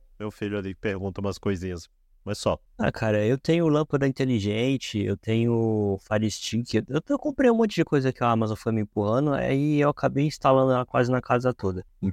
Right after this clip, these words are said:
Speaker 2: Então, facilita, cara, você fica preguiçoso. É,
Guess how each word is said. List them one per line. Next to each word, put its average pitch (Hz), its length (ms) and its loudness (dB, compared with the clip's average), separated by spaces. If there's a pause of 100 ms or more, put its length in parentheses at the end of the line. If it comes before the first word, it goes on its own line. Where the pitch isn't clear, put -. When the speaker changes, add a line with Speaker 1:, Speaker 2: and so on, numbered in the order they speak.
(120)
Speaker 2:
Então, 110 680 2 (120)
facilita, 151 580 4
cara, 85 340 -4 (120)
você 120 160 -4
fica 135 220 -2
preguiçoso. 117 680 -2 (340)
É, 95 340 -4